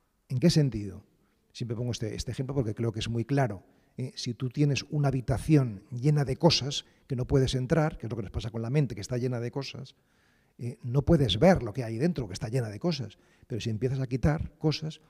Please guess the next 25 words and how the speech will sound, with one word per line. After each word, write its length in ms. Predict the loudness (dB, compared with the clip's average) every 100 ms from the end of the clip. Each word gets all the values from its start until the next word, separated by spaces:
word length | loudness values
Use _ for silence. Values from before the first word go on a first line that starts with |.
| _ -8
puedes 280 | -6 -4
entrar 400 | -6 -8 -8 -8
en 80 | -6
esa 140 | -6 -6
habitación 520 | -4 -4 -2 -2 -4 -12 _
y 100 | -4
distinguir, 640 | -2 -4 -6 -6 -2 -4 -4
aquí 260 | -14 -8 -6
hay 120 | -6
una 100 | -8
ventana, 460 | -8 -4 -4 -4
aquí 120 | -6 -6
hay 60 |
un 80 | -8
radiador, 540 | -8 -4 0 2 0 -4 -20 -12
aquí 260 | -10 -6 -6
hay 200 | -6 -6
un, 460 | -6 -8 -8 -10 -6
una 120 | 4
mesa, 340 | 6 6 4
y 100 | -2
así 140 | -4 -4
sucesivamente. 640 | -4 -4 -6 -6 -6 -4
Es 80 | -2
decir, 280 | 0 -2